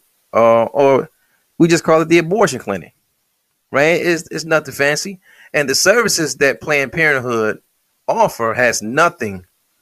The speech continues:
or little to do, I'm talking about whatsoever, with parenthood. You know what I mean? They, they own, they in the neighborhood everywhere. You don't go to Planned Parenthood to find out how to be a better father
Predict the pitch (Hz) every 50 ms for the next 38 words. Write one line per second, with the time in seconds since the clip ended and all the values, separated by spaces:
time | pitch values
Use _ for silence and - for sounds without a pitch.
0 | _ _ _ _ _ _ _ _ _ - 127 123 117 117 127 143 165 156 143 113
1 | - 123 107 101 143 147 143 131 117 117 117 113 _ _ _ _ _ _ _ _
2 | _ _ _ _ _ _ _ _ _ _ _ _ _ - 123 135 123 - 139 127
3 | 113 113 113 107 101 110 139 131 - - 117 110 - - 143 156 143 131 104 107
4 | - - 139 113 113 92 90 101 87 - - - _ _ _ _ _ _ _ _
5 | _ _ _ _ _ - - 113 123 127 127 127 135 139 139 139 139 143 170 180
6 | _ _ - 113 113 - - 104 120 120 131 135 127 127 131 127 127 127 - 113
7 | 120 123 135 135 135 139 139 139 139 143 139 143 135 131 131 123 110 113 104 101
8 | 107 123 131 135 131 120 127 135 139 - - - 147 131 127 127 120 - 139 147
9 | 143 139 131 123 135 135 135 135 123 - 101 101 - 123 123 131 135 135 123 127
10 | 123 127 127 127 - _ _ _ _ _ _ _ _ _ - - 127 127 131 123
11 | 104 107 131 135 131 120 107 131 131 135 135 123 - - 110 107 95 87 - -
12 | - -